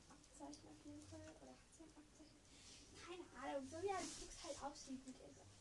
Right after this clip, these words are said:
Abzeichen hat. <laughs> Ja. Und weil ihr jetzt denkt, was ist eigentlich ein Fuchs? <laughs> Ja, das, das ist jetzt blöd, aber, ähm, ein Fuchs ist eine, wo Mähne halt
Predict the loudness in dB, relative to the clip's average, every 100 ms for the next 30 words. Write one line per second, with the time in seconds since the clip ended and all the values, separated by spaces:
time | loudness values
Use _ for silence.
0 | -10 -10 -6 0 2 2 -2 -6 -6 -6
1 | -2 8 12 12 12 6 0 0 2 4
2 | 6 6 6 4 4 2 8 8 8 6
3 | 0 0 -6 -6 -8 -8 -4 4 6 8
4 | 6 2 0 -2 -2 0 -2 -2 -6 -6
5 | -6 -4 -4 -2 0 0 -2 -2 -2 -4
6 | -4 -4 -8 -8 -10 4 6 6 0 -10
7 | -8 -6 -4 -4 -2 2 4 6 6 6
8 | 4 2 2 2 0 -2 -4 4 6 6
9 | 6 0 -2 -4 -6 -6 -8 -2 0 0
10 | -2 -2 -4 -6 -12 -12 -10 -8 -8 -10
11 | 0 2 2 2 -4 -4 -2 -4 -4 -4
12 | -2 2 6 6 6 4 6 4 6 4
13 | 6 8 8 10 6 6 -4 -8 -8 -6
14 | -4 0 4 10 12 12 12 12